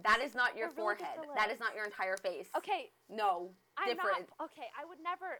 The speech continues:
Speaker 2: okay, fine. Just, okay, go for,
Speaker 1: Or are you
Speaker 2: like,
Speaker 1: doing the,
Speaker 2: oil
Speaker 1: like,
Speaker 2: cream.
Speaker 1: Lush, like, like, cotton candy stuff? My friend used to bring that to summer
Speaker 2: Yeah,
Speaker 1: camp,
Speaker 2: I
Speaker 1: and
Speaker 2: love
Speaker 1: I
Speaker 2: that
Speaker 1: was so
Speaker 2: stuff.
Speaker 1: obsessed with it.
Speaker 2: Oh my God, you, I would literally just eat
Speaker 1: Yeah.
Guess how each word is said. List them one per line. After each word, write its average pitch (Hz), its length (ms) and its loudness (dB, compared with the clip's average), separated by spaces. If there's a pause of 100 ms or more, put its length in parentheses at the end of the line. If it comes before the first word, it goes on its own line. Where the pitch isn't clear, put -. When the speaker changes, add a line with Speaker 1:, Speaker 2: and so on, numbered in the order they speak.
Speaker 2:
okay, - 240 -20 (240)
fine. - 160 -20 (480)
Just, - 160 -10 (100)
okay, 294 320 -2
go - 140 -2
for, 247 80 -2
Speaker 1:
Or 240 80 4
are 233 80 2
you 247 160 -2
Speaker 2:
like, - 0 -
Speaker 1:
doing 285 320 -2
the, 240 80 0
Speaker 2:
oil 220 80 0
Speaker 1:
like, 202 160 0
Speaker 2:
cream. 165 80 -10
Speaker 1:
Lush, 175 260 -2 (100)
like, 180 200 -8 (260)
like, 180 180 -6
cotton 175 280 -10
candy 170 240 -12
stuff? 180 160 -8
My 185 80 -2
friend 185 240 -4
used 202 100 -12
to 262 80 -6
bring 185 220 -6
that 190 160 -2
to - 20 -8
summer 180 300 -4
Speaker 2:
Yeah, 415 160 -4
Speaker 1:
camp, 381 280 0
Speaker 2:
I - 40 -6
Speaker 1:
and 185 80 0
Speaker 2:
love 175 80 2
Speaker 1:
I - 0 -
Speaker 2:
that 180 80 -2
Speaker 1:
was 185 80 -10
so 175 240 -8
Speaker 2:
stuff. 160 80 -10
Speaker 1:
obsessed - 260 -14
with - 140 -20
it. - 160 -16 (1500)
Speaker 2:
Oh 247 120 -6
my 226 180 -8
God, 185 240 -8
you, 254 160 -12
I 240 80 2
would 269 160 -6
literally 277 240 -8
just 269 180 -20
eat 214 60 -4
Speaker 1:
Yeah. 202 160 8